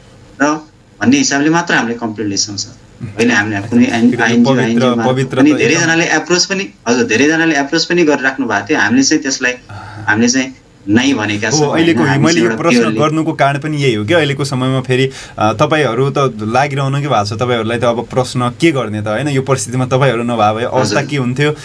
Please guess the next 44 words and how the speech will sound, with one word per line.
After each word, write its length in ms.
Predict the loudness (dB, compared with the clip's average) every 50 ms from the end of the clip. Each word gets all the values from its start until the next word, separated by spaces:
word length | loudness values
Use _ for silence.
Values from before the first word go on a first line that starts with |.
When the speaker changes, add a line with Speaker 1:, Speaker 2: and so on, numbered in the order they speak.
| -16 -18 -4 -2
Speaker 2:
कल्पना 340 | -2 0 0 0 0 0 0
गर्न 340 | 0 0 2 2 2 0 0
नसकिने 340 | 0 -2 -2 -2 -2 0
अवस्था 240 | 0 -2 0 0 -2
पनि 200 | 0 0 -2 -2
छ 80 | 0 0
डक्टरहरू 580 | 0 -2 -2 -4 -6 -6 -4 -2 -2 0 0
नभएको 380 | 0 0 2 0 0 -2 -2 -2
भए। 180 | -4 -2 -4 -4 -6 -10 -10 -12 -6 0
तर 100 | 2 2
अब 320 | 2 2 2 0 -2 0 0
अहिलेको 280 | 2 2 2 0 -2
परिस्थितिमा 440 | -2 -4 -4 -2 -2 -2 0 0 0
Speaker 1:
हजुर। 120 | 0 2 2
Speaker 2:
अन्य 240 | 2 2 2 2
प-, 120 | 0 0 -2
भनौँ 300 | -2 0 0 0 0 0
न, 100 | 0 -2
संस्थाहरू, 480 | -2 -2 -2 0 0 0 0 0 -4
सा-, 220 | -6 -4 -4 -4 -4
सामाजिक 360 | -4 -2 -2 0 0 0 -2
सङ्घ 180 | -2 -2 -2 0
संस्थाहरूले 500 | -2 -2 0 0 0 0 0 -2 -4 -4
पनि, 180 | -2 0 0
होइन, 180 | 0 0 0 0
हामी 200 | 0 0 -2 -4
पनि 180 | -2 -4 -4
काम 260 | -2 -2 0 0 2 2
गर्छौँ 300 | 2 0 0 0 0 0
भन्ने 200 | 0 0 -2 -2
किसिमको 320 | -4 -2 -2 -2 -2 0
छ, 80 | -2 0
उनीहरूले 320 | 2 4 4 4 2 2
पनि 240 | 0 -2 -2 -2 -2
एक 100 | -2 -4
किसिमको 240 | -2 -2 0 2 2
अवसर 240 | 2 2 2 0
खोजिरहेको 420 | 0 0 -4 -2 0 0 -2 -2 -2
छ, 40 | 0
कहाँबाट 280 | 0 2 2 0 0
काम 200 | 0 -2 -2 -2
गर्ने 260 | -4 -4 -4 -4 -4
भन्ने 180 | -6 -6 -6 -8
किसिमले। 260 | -8 -6 -4 -4 -4